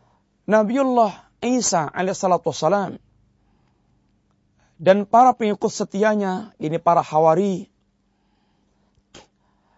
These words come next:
mereka di akhir kehidupan Nabiullah,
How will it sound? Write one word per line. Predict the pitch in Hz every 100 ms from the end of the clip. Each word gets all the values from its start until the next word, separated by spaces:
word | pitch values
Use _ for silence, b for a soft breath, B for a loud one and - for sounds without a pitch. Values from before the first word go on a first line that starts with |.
| _ _ _ _
mereka | 156 214 254 247 226 214 - _ _ _ _ _ _ _ _ _ _ _ _ _ _ _
di | - 131 143 190 185 165 - _ _ _ -
akhir | 233 220 233 202
kehidupan | 208 240 233 208
Nabiullah, | 190 175 220 214 175